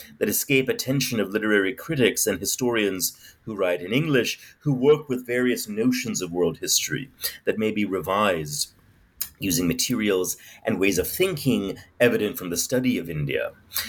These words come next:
So this is shown in the work of Jonathan Eric, a longtime English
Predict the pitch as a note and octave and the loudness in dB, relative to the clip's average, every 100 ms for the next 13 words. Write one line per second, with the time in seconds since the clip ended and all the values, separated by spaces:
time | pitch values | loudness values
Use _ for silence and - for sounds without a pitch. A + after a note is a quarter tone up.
0 | - - C3 C#3+ C#3+ B2 - C3+ A#2 A2+ | -4 -2 2 2 2 0 0 0 0 0
1 | G#2+ G2+ F#2+ G2 - E2+ F#2 E2+ G2 F2+ | -2 -2 2 2 0 -2 0 0 -4 -4
2 | A#2+ A#2 A2 G2 F2 F2 F2 F#2 E2 E2 | 2 2 2 -2 -2 -2 -2 0 0 2
3 | F2+ F#2 E2+ - | 2 2 2 0